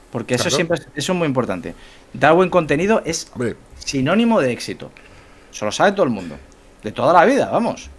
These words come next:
Speaker 1: O sea, que
Speaker 2: Yo
Speaker 1: eso,
Speaker 2: te-
Speaker 1: no, indiscutiblemente.
Speaker 2: Ya, pero sobre todo, Fer y tú, que sois lo-, los que os lleváis el tema del contenido y hacéis los programas maravillosos.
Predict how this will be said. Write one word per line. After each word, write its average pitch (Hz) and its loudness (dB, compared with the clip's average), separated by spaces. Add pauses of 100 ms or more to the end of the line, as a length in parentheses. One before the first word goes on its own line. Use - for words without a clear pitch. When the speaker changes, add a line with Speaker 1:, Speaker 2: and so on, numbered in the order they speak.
(460)
Speaker 1:
O - -20
sea, 113 -8
que 113 -10
Speaker 2:
Yo 151 2
Speaker 1:
eso, - 4
Speaker 2:
te- 143 2
Speaker 1:
no, 113 -8
indiscutiblemente. 113 -2 (720)
Speaker 2:
Ya, 139 6
pero 135 -2
sobre 113 4
todo, 156 6
Fer 175 4
y 139 4
tú, 151 -2
que 151 -4
sois 143 2
lo-, 110 -2
los 113 0
que 107 -2
os 104 0
lleváis 113 0
el 120 0
tema 117 0
del 113 2
contenido 131 4
y 113 4
hacéis 117 -2
los 113 -4
programas 110 -4
maravillosos. 98 -8